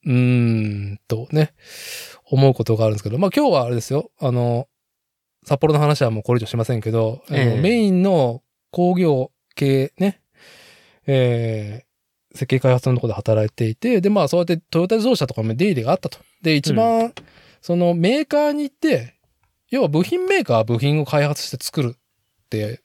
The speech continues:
Speaker 1: トヨタ自動車に納めるのね。
Speaker 2: はい。
Speaker 1: で、しかもトヨタだけじゃないのさ。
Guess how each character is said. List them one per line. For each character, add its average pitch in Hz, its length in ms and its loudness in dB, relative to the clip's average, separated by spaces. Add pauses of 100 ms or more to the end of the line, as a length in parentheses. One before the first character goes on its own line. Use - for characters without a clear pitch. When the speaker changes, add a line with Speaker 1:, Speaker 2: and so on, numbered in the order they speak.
(140)
Speaker 1:
ト 143 80 2
ヨ 147 60 4
タ 208 80 4
自 190 100 4
動 - 20 2
車 123 100 -2
に 107 100 -6
納 160 220 2
め 175 80 4
る 107 80 -4
の 104 80 -14
ね。 175 140 -6 (340)
Speaker 2:
は 117 200 -4
い。 82 140 -14 (200)
Speaker 1:
で、 202 100 0
し - 80 2
か 359 100 4
も 190 100 4
ト - 120 0
ヨ 381 80 4
タ 175 100 0
だ 117 80 2
け 107 60 -4
じ 101 60 -8
ゃ 104 40 -6
な 175 120 2
い 285 40 0
の 170 60 0
さ。 - 180 -12